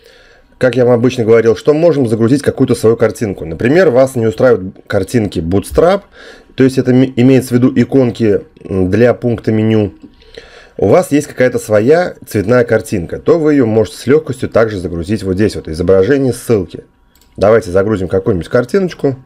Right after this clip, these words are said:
Выбираем с компьютера, выбрать файл. Например, возьму вот иконка Joomla, хотя в Bootstrap тоже есть, э, шрифтовая иконка. Но, допустим, мы хотим обычную. Сейчас вам просто показываю. И открыть.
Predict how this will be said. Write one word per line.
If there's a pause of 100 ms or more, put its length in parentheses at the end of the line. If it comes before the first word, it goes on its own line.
(1120)
Выбираем
с
компьютера,
выбрать
файл. (560)
Например,
возьму
вот
иконка
Joomla, (480)
хотя
в
Bootstrap
тоже
есть,
э, (160)
шрифтовая
иконка.
Но,
допустим,
мы
хотим
обычную.
Сейчас
вам
просто
показываю. (1120)
И (840)
открыть.